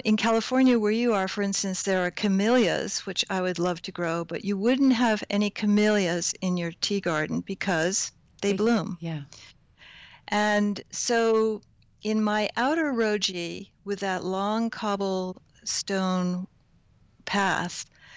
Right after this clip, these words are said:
Speaker 1: uh, there are, I have some boxwood that I've, uh, clipped into rounds, and that enhances the kind of formal feel of that room. So what happens when you're with two or three friends?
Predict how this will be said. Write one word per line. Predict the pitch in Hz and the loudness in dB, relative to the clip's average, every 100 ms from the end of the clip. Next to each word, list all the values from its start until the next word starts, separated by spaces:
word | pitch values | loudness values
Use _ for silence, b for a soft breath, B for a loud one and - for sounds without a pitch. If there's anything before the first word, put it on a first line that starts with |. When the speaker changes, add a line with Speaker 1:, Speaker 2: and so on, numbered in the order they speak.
| B B B B _ - | B B B B _ -2
Speaker 1:
uh, | 196 196 185 | 0 2 0
there | 190 220 220 - | 2 4 4 2
are, | 202 190 - | 0 0 -2
I | 196 | -4
have | 196 202 | -4 -4
some | - 190 | -4 -6
boxwood | 180 185 190 - - 240 233 | -4 -4 -4 -4 -2 -2 -2
that | 214 | -4
I've, | 196 185 - - _ - | -4 -4 -6 -16 _ -8
uh, | 175 - - - | -6 -6 -8 -6
clipped | - 254 - | 0 0 0
into | 220 208 202 | -2 0 -2
rounds, | 180 190 185 170 - - - - B B B B - | -2 0 0 -2 -4 -6 -8 -8 B B B B -4
and | 202 196 | 0 2
that | 202 190 | 2 0
enhances | 202 190 - - - 247 247 - 202 | 0 -2 -6 -18 -2 2 4 2 -4
the | - | -4
kind | - 196 | -2 -2
of | 175 | -2
formal | - 220 208 190 175 | -2 2 2 2 -2
feel | - 202 190 175 | -2 0 2 2
of | 156 | 0
that | 170 170 165 - _ _ - | 0 0 -2 -6 _ _ -8
room. | 170 175 165 147 - - B B B B B | -2 0 0 -2 -6 -10 B B B B B
So | - - 226 220 | 0 4 6 6
what | 220 294 381 | 4 2 2
happens | 330 339 294 220 208 - | 2 2 4 4 0 0
when | 226 220 | 2 4
you're | 220 214 | 4 4
with | 214 | 2
two | - 240 | 0 0
or | 208 | 2
three | 202 190 | 0 -4
friends? | 190 - 262 214 190 196 - | -2 2 4 4 2 -4 -10